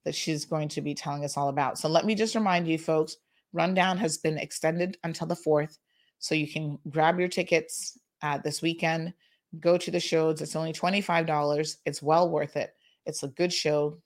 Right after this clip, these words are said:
great production. Seniors and, um, youth get a five dollar discount. So you can certainly take them along, and they will have a fantastic time,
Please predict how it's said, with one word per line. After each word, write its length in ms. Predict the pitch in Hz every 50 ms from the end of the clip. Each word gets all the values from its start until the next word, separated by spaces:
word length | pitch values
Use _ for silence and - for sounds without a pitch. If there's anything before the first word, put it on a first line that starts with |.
| _ - 147
great 280 | 143 165 165 170 - -
production. 480 | 156 147 147 143 - - - - - - _ _ _ _ _
Seniors 760 | - - - 208 208 208 196 196 196 190 190 190 190 190 - -
and, 380 | 156 156 151 151 151 151 156 -
um, 480 | 151 151 147 143 143 143 156 143 170 -
youth 360 | 160 156 175 175 175 175 - - _ _ - - - _ _ _
get 120 | - 160 151
a 40 |
five 320 | 151 - - 156 156 156 151
dollar 240 | 156 151 143 147 143
discount. 520 | 143 160 156 - - 160 160 160 160 - - _ _ _ _ _ _ _
So 180 | - - - 170
you 220 | 156 147 147 147
can 180 | 143 - 139 143
certainly 480 | 143 - 151 147 - 151 151 147 151 151
take 220 | - - 151 151 -
them 160 | - 147 147
along, 340 | 143 143 143 135 139 139 -
and 120 | - 147
they 100 | 147 139
will 80 | 139 143
have 200 | 143 143 139 139
a 40 | 135
fantastic 680 | - - 143 139 139 - 143 143 143 - - 147 -
time, 500 | - - 139 139 131 127 - - - 147